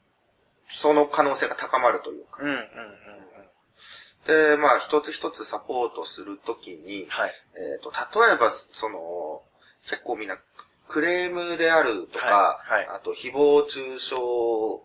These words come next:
Speaker 1: に不安に思う人もいるんですよね、
Speaker 2: はい。
Speaker 1: そういうのに。
Speaker 2: はい。
Speaker 1: えっと、そんな時は、
Speaker 2: はい。
Speaker 1: 無機質に徹するというか、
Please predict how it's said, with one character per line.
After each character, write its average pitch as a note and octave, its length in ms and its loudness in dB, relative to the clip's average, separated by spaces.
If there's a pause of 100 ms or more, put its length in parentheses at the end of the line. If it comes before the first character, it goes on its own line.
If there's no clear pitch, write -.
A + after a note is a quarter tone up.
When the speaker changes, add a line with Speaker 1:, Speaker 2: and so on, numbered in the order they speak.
(580)
Speaker 1:
に E3+ 100 -2
不 C#3 180 -2
安 C#3 340 2
に C#3 80 -2
思 D3 240 2
う A2+ 40 0
人 - 180 -6
も F2+ 120 -12
い E2+ 40 -14
る G2+ 120 -4
ん - 40 -14
で - 60 -20
す - 40 -20 (300)
よ A#2+ 80 2
ね、 - 40 -2
Speaker 2:
は - 60 -6
い。 - 20 -4
Speaker 1:
そ D3+ 140 0
う - 40 4
い - 20 -2
う G2+ 40 -4
の F#2 60 -10
に。 - 60 -16 (180)
Speaker 2:
は G#2+ 200 -6
い。 - 80 -10 (420)
Speaker 1:
え F2+ 280 -4
っ - 60 -20
と、 D#2+ 460 -6 (840)
そ F3+ 240 -6
ん F#3+ 80 -14
な G3 120 4
時 F#3 220 -2
は、 F#2+ 300 2
Speaker 2:
は A#2+ 140 -2
い。 - 120 -4 (720)
Speaker 1:
無 B2+ 200 -8
機 F#3+ 120 0
質 - 180 0
に F2+ 140 -10
徹 - 140 -4
す - 180 -6
る G#2+ 100 -6
と E2+ 100 -10
い D2+ 40 -10
う D2 40 -16
か、 - 200 -6